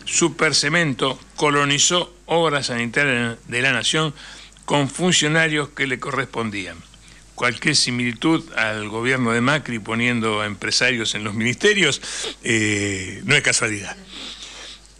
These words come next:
Durante el juicio de la mega causa La Perla,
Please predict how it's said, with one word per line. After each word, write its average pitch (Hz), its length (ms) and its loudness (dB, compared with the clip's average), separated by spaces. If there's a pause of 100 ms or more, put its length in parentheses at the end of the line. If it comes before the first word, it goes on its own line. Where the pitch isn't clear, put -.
(100)
Durante 139 440 0
el 147 60 2
juicio 156 640 2
de 135 120 2
la 123 520 2
mega 139 300 2
causa 147 400 2
La 127 200 0
Perla, 120 480 2